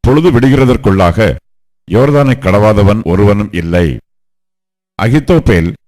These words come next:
தன் யோசனையின்படி நடக்கவில்லை என்று கண்டபோது, தன் கழுதையின் மேல் சேணம் வைத்து ஏறி,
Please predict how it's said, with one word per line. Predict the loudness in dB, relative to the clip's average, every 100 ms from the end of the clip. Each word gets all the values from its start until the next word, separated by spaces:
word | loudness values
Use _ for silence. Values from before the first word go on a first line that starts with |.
| _ _ _
தன் | -6 -4
யோசனையின்படி | 0 0 0 0 0 0 0 0
நடக்கவில்லை | -2 -2 0 0 0 0 -4 _ _ _ _
என்று | -6 -4 -2
கண்டபோது, | -4 -4 -2 0 0 -2 -4 _ _ _ _ _ _
தன் | -6 -4
கழுதையின் | -4 0 2 2
மேல் | 2 0 0
சேணம் | 0 0 0
வைத்து | 0 -2 0 -2 -2
ஏறி, | 0 2 2 0